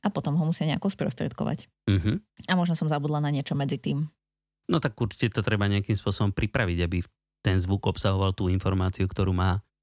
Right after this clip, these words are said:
Speaker 2: aby nebol zbytočný, alebo naopak ešte dokonca pozornosť odvádzajúci,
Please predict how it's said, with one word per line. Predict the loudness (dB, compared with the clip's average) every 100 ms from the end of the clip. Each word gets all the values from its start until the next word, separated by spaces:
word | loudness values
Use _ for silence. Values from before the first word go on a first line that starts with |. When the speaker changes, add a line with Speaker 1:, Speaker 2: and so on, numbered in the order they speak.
| _ _ _
Speaker 2:
aby | 0 2 2
nebol | 2 0
zbytočný, | 2 0 0 -2 0 0 2 2
alebo | 2 0 2
naopak | 2 0 -2 -2
ešte | -2 -2 -2 -4
dokonca | -2 0 -2 0 -4 -4 _ _ _ -2
pozornosť | 0 2 2 4 2 0 -2
odvádzajúci, | 0 2 2 2 2 2 2 0 -2 -4